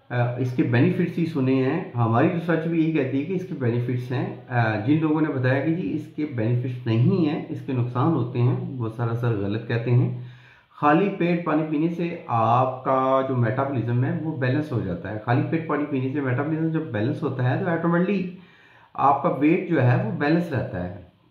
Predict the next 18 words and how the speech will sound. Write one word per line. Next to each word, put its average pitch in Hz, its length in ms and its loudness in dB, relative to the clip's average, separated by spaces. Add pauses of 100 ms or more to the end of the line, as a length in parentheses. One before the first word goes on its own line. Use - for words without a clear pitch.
ठीक 120 160 -12
है। - 320 -14 (300)
और 131 280 4
इसके 170 200 -4
साथ 175 180 0
साथ 180 280 0 (160)
ये 185 340 0
आपके, 131 480 2
के 147 400 -2
सर 151 300 -2
दर्द 131 280 0
को 143 80 2
बचाता 113 340 0
है। 107 120 2
mostly 143 320 -2
लोग 170 440 0
या 139 140 2
mostly 147 380 -2